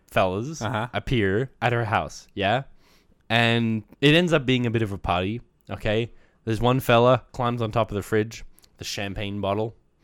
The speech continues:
Speaker 1: shakes it up a good bunch.
Speaker 2: On the fridge?
Speaker 1: Yes. And pops the lid off, the, the cork out. And this bitch gets embedded in the roof.
Speaker 2: <laughs> Why was he on the fridge?
Speaker 1: I don't know why he was on the fridge.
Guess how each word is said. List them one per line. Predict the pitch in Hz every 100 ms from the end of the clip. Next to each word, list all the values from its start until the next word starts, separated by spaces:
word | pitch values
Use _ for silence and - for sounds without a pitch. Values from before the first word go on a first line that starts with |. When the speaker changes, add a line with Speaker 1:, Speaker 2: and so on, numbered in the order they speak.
| _ -
Speaker 1:
shakes | - 135 -
it | 117
up | 123 120
a |
good | 107 117
bunch. | 110 135 - -
Speaker 2:
On | 139
the |
fridge? | - - 113 143 180 -
Speaker 1:
Yes. | 87 73 - - _ _ _ _ -
And | 113
pops | - 147 - - - - - _ -
the | 104
lid | 107 113 123 87 80 73 -
off, | 90 -
the, | 107 87 _
the | 113
cork | - 135 98 - -
out. | 87 85 _ _ _ _ _ _
And | 113 127
this | 135
bitch | 117 135 -
gets | 113 -
embedded | 110 104 107 117 95 80 80 82 -
in | 104 95
the | 92
roof. | 98 92 92 - -
Speaker 2:
<laughs> | 180 240 - 392 - - -
Why | -
was | 339 330
he | 302
on | 277
the | 277
fridge? | - - 254 277 113
Speaker 1:
I | 156
don't | 311 277
know | 294
why | 339 269
he | 160
was | 139 117
on | 120
the | 113
fridge. | 110 113 95 87 95